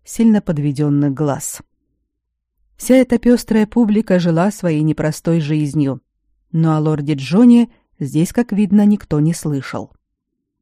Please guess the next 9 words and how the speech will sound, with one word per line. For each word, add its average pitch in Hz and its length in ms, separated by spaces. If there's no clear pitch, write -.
Чарльзу 240 520
оставалось 180 600
только 170 320
сдаться. 147 600
Если 190 300
брат 170 300
здесь 160 400
и - 20
скрывается, 156 840